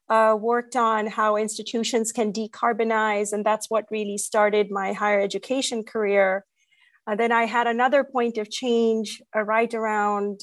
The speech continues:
uh, as we were in the, in the middle of pandemic and had, had many of us, uh, kind of did a double take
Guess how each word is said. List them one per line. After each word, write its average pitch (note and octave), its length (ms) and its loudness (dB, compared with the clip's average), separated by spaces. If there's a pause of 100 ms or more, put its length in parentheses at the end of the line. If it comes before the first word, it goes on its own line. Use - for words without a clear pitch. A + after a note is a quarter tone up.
uh, G3+ 240 0
as G3+ 160 0
we G#3 140 -2
were G#3 180 0
in G3+ 220 -2
the, F#3+ 340 2
in G3+ 100 -4
the G3 100 -2
middle A3 260 0
of G3+ 160 -4
pandemic G#3 580 2
and G3+ 180 -4
had, G3+ 380 -2
had G3 300 -4
many A3+ 260 2
of G#3 160 -4
us, G3 400 -4
uh, F#3 260 0
kind G3 280 -4
of G3 120 -6 (140)
did G3+ 140 0
a G3+ 80 4
double A#3 320 4
take G3+ 360 -4